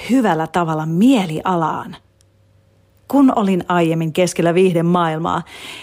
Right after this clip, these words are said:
niin en erottanut samalla tavalla sitä synkkää puolta. En nähnyt mitään arveluttavaa tarinassa, jossa ihmiset jatkuvasti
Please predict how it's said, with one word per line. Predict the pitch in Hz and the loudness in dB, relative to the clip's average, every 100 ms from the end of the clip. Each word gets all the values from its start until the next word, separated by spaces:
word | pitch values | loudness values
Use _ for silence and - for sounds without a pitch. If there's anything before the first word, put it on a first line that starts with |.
| - | -4
niin | 208 214 - | 2 2 2
en | 302 277 | 0 2
erottanut | 330 370 233 - 170 170 - | 2 2 0 -2 -2 -2 -2
samalla | 214 190 160 | -2 0 -2
tavalla | 156 190 175 160 160 | -2 0 0 -2 -4
sitä | 175 175 170 | -4 -4 -4
synkkää | - 269 240 - 180 165 | -4 0 0 0 -2 -2
puolta. | 165 240 175 160 160 156 _ _ _ _ - | 0 0 0 -4 -6 -8 _ _ _ _ 0
En | 269 | 4
nähnyt | 294 302 240 | 4 4 2
mitään | 208 214 208 208 | 0 0 0 0
arveluttavaa | 262 285 170 165 165 165 175 170 165 | -2 -2 -2 -2 -2 -2 -2 -2 0
tarinassa, | 214 202 175 165 - 175 | 0 0 -2 -4 -4 -2
jossa | 165 165 190 | -2 -2 0
ihmiset | - 220 220 202 170 | 2 4 4 2 2
jatkuvasti | 196 196 170 160 160 175 | 0 0 -2 -2 -2 -6